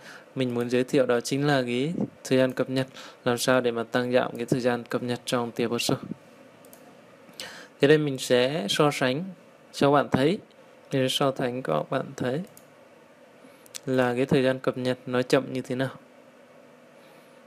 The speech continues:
so với mặc định của hệ thống. Tức là bất cứ một project mới của Windows Professional ấy,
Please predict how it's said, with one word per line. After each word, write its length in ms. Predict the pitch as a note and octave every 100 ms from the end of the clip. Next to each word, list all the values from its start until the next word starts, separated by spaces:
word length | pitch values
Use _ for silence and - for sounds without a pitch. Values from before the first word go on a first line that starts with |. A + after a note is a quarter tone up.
| - - -
so 240 | - C#3
với 120 | B2
mặc 240 | B2+ C3+ -
định 200 | C#3+ B2
của 80 | B2
hệ 140 | B2
thống. 320 | A#2+ B2 D3 A#3+ - - - - - - - - - - - -
Tức 100 | -
là 280 | A3+ F3+ C#3
bất 240 | B2+ F#3+ -
cứ 120 | D3
một 160 | C3+ B2+
project 340 | - B2+ A#2+ D#3
mới 340 | D#3 C3+ C#3+ G3+
của 320 | - C3+ B2+ B2+
Windows 460 | C3+ C3+ - C#3
Professional 760 | C3+ C3+ C3 C3+ C3 C3 C3
ấy, 80 | B2+